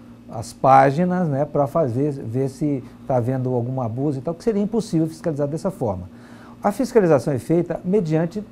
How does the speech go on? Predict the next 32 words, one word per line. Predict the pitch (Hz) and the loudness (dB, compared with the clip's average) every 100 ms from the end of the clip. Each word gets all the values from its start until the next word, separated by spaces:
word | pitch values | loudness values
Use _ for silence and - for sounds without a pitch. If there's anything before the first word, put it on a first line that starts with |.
| - | -4
é, | 170 165 | 4 4
reclamações, | 143 180 202 214 214 208 196 - - - - | 4 2 0 -2 0 2 0 -2 -18 -20 -14
reclamações | - 180 175 180 190 | -6 2 2 2 0
que | 170 | 0
vêm | 135 127 | 0 -2
dos | 143 | -4
candidatos, | 196 190 170 160 147 - - - - | -4 2 4 4 2 -12 -20 -20 -6
das | 131 117 | -4 -2
coligações | 143 143 147 156 - 156 180 - - - 220 | 2 4 4 2 2 -2 -2 -6 -20 -10 -4
e | |
dos | 214 214 | -2 0
cidadãos. | 233 240 190 156 143 - - - | 0 0 2 2 0 -10 -20 -10
Nós | 156 139 | -6 -2
temos | 175 147 | -2 0
vários, | 127 170 202 175 131 - | 4 4 4 2 -2 -6
é, | 143 135 127 | -4 -2 0
mecanismos | 135 135 123 139 190 127 120 | -2 0 0 2 0 -2 -4
de | 107 120 135 131 123 120 117 113 107 98 | -2 0 2 2 2 2 0 -2 -4 -8
denúncias, | - 127 139 214 208 110 - - - - - - | -6 -2 2 0 0 -10 -10 -18 -20 -20 -18 2
por | 147 | 6
exemplo, | 151 135 139 | 6 4 0
o | 120 | -2
si-, | 151 147 | -6 -4
sistema | 165 135 147 | -6 -2 0
Pardal, | 143 165 135 123 123 127 185 - - - - | 2 4 2 4 4 4 2 -2 -18 -20 -10
é | - | -8
um | |
sistema | 127 143 147 135 | -6 -4 -2 -2
que | 123 143 | -2 -2
o | |
Ministério | 143 120 143 | -4 -2 -2
Público | 120 139 135 117 113 | 0 0 0 0 -6